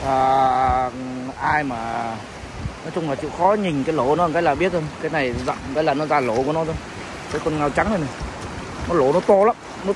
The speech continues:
mà nó ở cạn, nó không giống như con phi. Con phi là nó ở cực cạn nha. À, sâu nha.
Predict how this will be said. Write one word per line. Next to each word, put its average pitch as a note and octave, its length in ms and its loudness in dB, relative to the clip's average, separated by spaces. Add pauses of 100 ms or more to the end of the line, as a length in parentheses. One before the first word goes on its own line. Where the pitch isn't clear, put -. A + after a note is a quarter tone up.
(300)
mà G3 160 2
nó F#3+ 120 2
ở F3+ 120 4
cạn, A3 320 2
nó G3+ 100 -2
không G#3 160 -2
giống A3+ 120 6
như B3 60 4
con G3+ 120 4
phi. A3+ 260 2 (840)
Con F#3+ 120 2
phi G#3 240 4
là F#3 120 6
nó F#3+ 100 0
ở D#3+ 140 4
cực F3 260 0
cạn F3+ 240 2
nha. F3 140 4 (1400)
À, D3 140 2
sâu F3+ 280 4
nha. F3 140 0